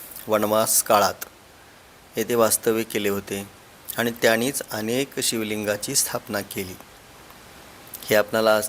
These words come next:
तिथं पाहायला मिळेलच गेल्यानंतर. आता आपण आता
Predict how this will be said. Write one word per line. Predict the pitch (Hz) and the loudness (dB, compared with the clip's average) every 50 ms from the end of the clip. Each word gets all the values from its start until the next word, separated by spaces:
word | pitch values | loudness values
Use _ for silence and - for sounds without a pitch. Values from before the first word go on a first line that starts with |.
| - | -8
तिथं | - 101 - 110 107 110 - - - - - - - - - | -10 -8 -6 -6 -6 -6 -8 -14 -20 -20 -20 -20 -12 -4 -2
पाहायला | 107 104 107 110 110 110 110 | 0 2 2 2 2 2 0
मिळेलच | 110 107 104 107 107 107 107 104 - | 0 0 0 0 0 0 -2 -4 -4
गेल्यानंतर. | 107 107 104 104 104 104 101 101 98 - 110 107 - - - - - - - - - - - - - - - - - - - - - - - - | -4 -4 -4 -2 -4 -4 -6 -8 -10 -10 -10 -10 -10 -14 -20 -20 -20 -20 -20 -20 -20 -20 -20 -20 -20 -20 -20 -20 -20 -20 -20 -20 -20 -18 -18 -16
आता | - - - | -2 2 2
आपण | 107 104 - 110 110 | 2 2 2 0 -2
आता | 107 107 - 113 110 110 113 | -2 0 2 2 2 0 0